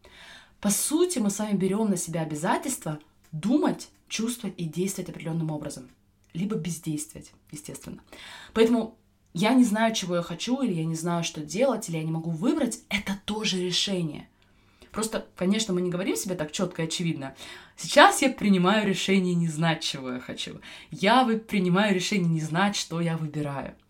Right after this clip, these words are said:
Но, по сути, мы именно это и делаем. Мы прикрепляем себя к мыслям «я не знаю, чего я хочу». Мы прикрепляем себя к состоянию растерянности, и в части действий мы себя прикрепляем к бездействию или стагнации.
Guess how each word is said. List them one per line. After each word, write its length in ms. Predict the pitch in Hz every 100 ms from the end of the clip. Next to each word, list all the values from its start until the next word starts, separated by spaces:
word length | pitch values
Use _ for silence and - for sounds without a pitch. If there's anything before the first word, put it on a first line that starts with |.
| -
Но, 120 | 233
по 100 | 240
сути, 300 | 247 339 330
мы 80 | 226
именно 260 | 226 240 240
это 100 | 220
и 120 | 220
делаем. 440 | 196 226 185 147 - - - -
Мы 140 | 214 226
прикрепляем 760 | 247 247 247 - 247 254 220
себя 280 | 180 175 190
к 140 | -
мыслям 480 | 190 233 - - 175
«я 140 | 165
не 140 | 196 196
знаю, 340 | 175 226 262
чего 240 | 247 202 196
я 60 |
хочу». 420 | 190 196 - 151 - - -
Мы 140 | - 208
прикрепляем 720 | 254 247 247 240 247 262 240
себя 440 | 214 180 175 156 156 _
к 60 | -
состоянию 540 | 202 202 214 196 180
растерянности, 800 | 185 185 339 508 285 196 - 170 - _ _ _ _
и 80 | 254
в 40 |
части 300 | - 254 262
действий 400 | - 359 440 330
мы 140 | 247
себя 160 | 247 226
прикрепляем 720 | 220 202 196 190 226 330 359 - -
к 240 | 240 262 294 - - - -
бездействию 580 | 190 156 190 214 - 185
или 60 |
стагнации. 640 | 165 - 151 139 - -